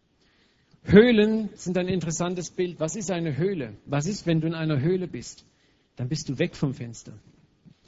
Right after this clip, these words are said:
Du bist nicht mehr sichtbar. Du bist im Verborgenen.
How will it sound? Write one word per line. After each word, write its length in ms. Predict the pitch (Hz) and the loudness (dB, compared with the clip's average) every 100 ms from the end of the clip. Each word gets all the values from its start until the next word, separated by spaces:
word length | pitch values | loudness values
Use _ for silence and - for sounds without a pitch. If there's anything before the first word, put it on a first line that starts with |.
| - - _ - | -20 -20 _ -4
Du 80 | |
bist 540 | 135 196 - - - 131 | 2 2 2 -10 -6 6
nicht 260 | 175 - | 6 6
mehr 300 | 180 160 143 143 - | 2 2 2 -4 -14
sichtbar. 800 | - 180 208 - - 143 110 - - _ _ _ _ _ _ _ - - _ | -4 0 0 -2 -2 -2 -2 -12 -20 _ _ _ _ _ _ _ -20 -20 _
Du 80 | 143 | -4
bist 260 | 131 190 202 | 0 0 0
im 100 | 185 | 0
Verborgenen. 720 | 180 160 165 175 165 131 | 0 0 0 -2 -6 -12